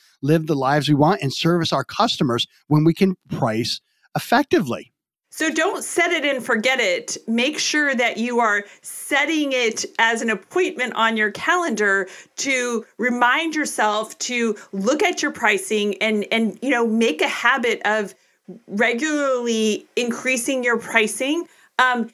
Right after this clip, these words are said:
Speaker 2: you know, and you brought up a great point there too, Ron. I mean, right now, most employers are struggling with labor. And, you know, in our
Speaker 1: Mm-hmm.
Speaker 2: office in Indiana, I did have to raise our,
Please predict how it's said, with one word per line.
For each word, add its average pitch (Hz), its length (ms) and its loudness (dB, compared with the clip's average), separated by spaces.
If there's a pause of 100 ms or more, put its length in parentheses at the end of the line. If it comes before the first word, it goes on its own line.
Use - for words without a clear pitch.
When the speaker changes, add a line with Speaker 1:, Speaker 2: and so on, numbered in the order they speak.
Speaker 2:
you 285 100 -2
know, 247 160 2
and 240 160 -4
you 262 80 -2
brought 247 180 2
up 240 80 -2
a 233 60 0
great 233 320 -2
point 226 220 -4
there 214 140 2
too, 480 340 -4
Ron. 196 380 2
I 233 120 0
mean, 226 320 -2 (340)
right 247 240 2
now, 240 720 0
most 214 640 0
employers 214 720 0
are 190 180 -2
struggling 196 1000 0
with 185 220 0
labor. 180 500 2
And, 185 320 -2 (240)
you 208 80 -2
know, 190 240 2
in 202 160 0
our 190 240 2
Speaker 1:
Mm-hmm. 196 80 2
Speaker 2:
office 202 420 -2
in 202 120 -2
Indiana, 226 800 -2 (260)
I 262 140 4
did 240 340 0
have 247 340 0
to 247 100 -4
raise 233 480 0
our, 226 180 2